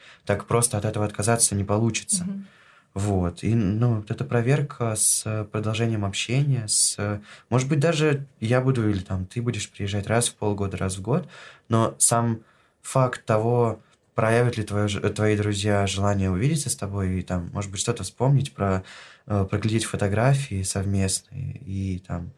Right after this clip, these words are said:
Speaker 1: порассказывать истории, это уже очень важно.
Speaker 2: Мгм, да, я тоже так считаю. Это в любом случае вклад в будущее, и это строит твою связь, э, которая у тебя будет тогда, когда ты будешь уже взрослым человеком,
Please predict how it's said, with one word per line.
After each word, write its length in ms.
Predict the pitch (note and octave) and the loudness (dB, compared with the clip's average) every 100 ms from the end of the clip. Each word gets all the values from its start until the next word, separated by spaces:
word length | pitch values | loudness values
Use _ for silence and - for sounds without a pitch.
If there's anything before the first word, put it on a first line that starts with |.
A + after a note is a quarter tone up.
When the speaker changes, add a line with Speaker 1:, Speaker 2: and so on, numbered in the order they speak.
| _ - _ _ _ | _ -20 _ _ _
Speaker 1:
порассказывать 540 | - G#2 - A2 G#2 G2+ | 0 2 2 0 0 -2
истории, 500 | - B2 E3 B2 - - _ | 0 2 2 2 -4 -14 _
это 160 | G2 G#2 | 0 2
уже 180 | G2+ G#2+ | 4 2
очень 240 | F#2 - | 0 -8
важно. 280 | E2 F2+ - _ _ _ | -10 -12 -14 _ _ _
Speaker 2:
Мгм, 260 | A3+ A3+ A3+ | -4 -4 -2
да, 100 | F3+ | -4
я 80 | F3+ | -6
тоже 180 | G3 - | -8 -12
так 220 | F#3+ F3+ | -14 -12
считаю. 320 | - F3+ F#3 | -8 -6 -6
Это 100 | F#3 | -6
в 60 | G#3+ | -12
любом 260 | G3+ G#3 | -10 -10
случае 320 | G#3 G3+ - F3 | -8 -10 -10 -12
вклад 280 | - F3 | -8 -8
в 20 | F3 | -8
будущее, 500 | - F3+ - G3 F3+ F3 | -14 -12 -10 -8 -8 -8
и 80 | F3 | -8
это 420 | F3 E3+ E3 F3 _ _ - | -8 -10 -12 -14 _ _ -20
строит 400 | - F3 E3+ F3 F#3 | -10 -6 -4 -6 -14
твою 280 | - E3+ F#3 | -12 -10 -10
связь, 520 | F3+ - F3 G3+ - _ _ - | -12 -10 -8 -8 -12 _ _ -14
э, 380 | E3 E3 E3 F3+ | -10 -8 -10 -14
которая 260 | - - G3 | -18 -20 -16
у 20 | |
тебя 180 | - D#3+ | -10 -10
будет 400 | F#3 F#3+ F#3 - - | -10 -12 -14 -16 -18
тогда, 300 | G3+ F3+ E3+ | -10 -8 -8
когда 240 | G#3 G3+ | -12 -14
ты 120 | G#3 | -16
будешь 320 | - F3 E3+ - | -12 -10 -8 -12
уже 140 | - | -18
взрослым 360 | F#3 G#3+ - F3 | -14 -14 -8 -8
человеком, 540 | - D#3 G#3 D#4 C4+ | -6 -8 -8 -10 -14